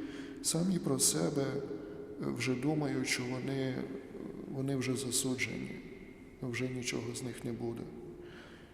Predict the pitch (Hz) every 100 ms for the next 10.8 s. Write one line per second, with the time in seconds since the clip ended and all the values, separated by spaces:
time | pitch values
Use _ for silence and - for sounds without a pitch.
0 | - - - - - 131 143 139 - -
1 | - 160 165 165 147 156 143 127 120 110
2 | 110 107 123 - - 123 - - 185 -
3 | 123 123 131 139 156 147 - 135 131 131
4 | - 139 78 - 104 - 139 117 123 139
5 | 151 139 139 135 117 135 123 - 165 -
6 | - - - - - - 123 123 123 147
7 | 165 175 156 147 131 127 - - 123 120
8 | - - - - - - - - - -
9 | - 147 - 180 196 175 - 147 147 151
10 | 151 139 135 - 135 123 -